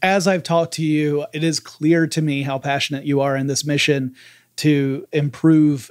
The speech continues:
healthcare and improve the reach of healthcare. I am very curious what it was like to take on a leadership role at a healthcare organization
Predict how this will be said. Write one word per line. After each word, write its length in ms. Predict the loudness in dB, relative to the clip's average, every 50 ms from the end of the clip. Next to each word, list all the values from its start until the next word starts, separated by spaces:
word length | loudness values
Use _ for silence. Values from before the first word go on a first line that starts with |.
| _
healthcare 640 | -10 -6 -4 -4 -4 -6 -6 -6 -4 -4 -2 -4 -4 -6
and 160 | -8 -8 -8 -6
improve 600 | -8 -8 -10 -6 -2 0 0 0 0 -2 -4 -4
the 100 | -4 -4
reach 400 | -4 -4 -4 -4 -2 -2 -2 -2
of 120 | -2 -2
healthcare. 600 | -2 -2 -2 -2 -6 -4 -4 -2 0 0 -2 -4 -6 -12 -20 -20 -20 -20 -20 -20 -20 _ -2
I 100 | 0 2
am 220 | 4 4 2 2 4
very 280 | 2 4 4 2 0
curious 540 | -2 -4 -2 -2 0 0 0 -2 -2 -4 -6
what 360 | -4 0 2 2 2 0 -4 -8
it 180 | -12 -12 -8 -4
was 220 | -4 -4 -4 -4
like 540 | -4 -4 -2 -2 -2 -4 -6 -10 -18 -20 -20 -18 -10
to 140 | -6 -6 -2
take 280 | 0 2 2 2 0 -2
on 340 | -2 0 2 2 2 0 0
a 80 | -2
leadership 600 | -2 -4 -2 -2 0 0 0 0 2 0 0 -2 0
role 520 | -2 0 2 2 2 0 -2 -4 -4 -6 -2
at 200 | 0 2 4 4
a 80 | 2 0
healthcare 580 | 2 0 0 -2 -2 -4 -4 -2 -2 -2 -2
organization 960 | -4 -4 -4 -4 -4 -4 -6 -6 -4 -4 -4 -4 -4 -2 -4 -4 -4 -4 -10